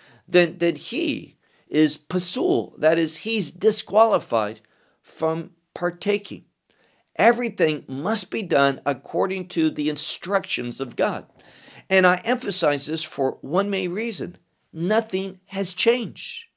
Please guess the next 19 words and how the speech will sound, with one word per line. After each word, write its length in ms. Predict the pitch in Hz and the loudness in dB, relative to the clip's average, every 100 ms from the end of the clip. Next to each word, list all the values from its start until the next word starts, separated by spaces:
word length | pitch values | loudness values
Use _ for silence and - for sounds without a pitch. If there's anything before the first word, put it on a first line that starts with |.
| _ _ - - | _ _ -20 6
If 240 | 214 226 | 6 6
we're 120 | 208 196 | 2 0
going 300 | 185 190 180 | 0 0 -2
to 120 | 143 | 0
serve 560 | - - 190 240 254 | 2 2 2 0 0
God, 320 | 190 123 143 156 | 4 6 6 4
if 140 | - | -2
we're 240 | - 214 | 2 2
going 260 | 214 208 202 | 2 0 2
to 80 | 185 | 0
benefit 640 | 156 - 214 175 - - | 2 2 2 2 -2 -4
from 540 | - - 170 117 180 - _ _ _ | -4 -4 -2 -2 -6 -10 _ _ _
the 120 | 170 | -2
goodness 680 | 139 - 233 247 - 123 - | -2 2 2 2 -4 -4 -4
that 260 | - 156 - | -2 -2 0
God 240 | 196 202 | 0 2
has 240 | 190 170 160 | 0 -2 -2
provided, 840 | - 180 151 185 214 220 131 - _ _ - _ _ | -4 -4 0 0 2 0 -4 -10 _ _ -20 _ _
this 200 | 156 - | -2 -2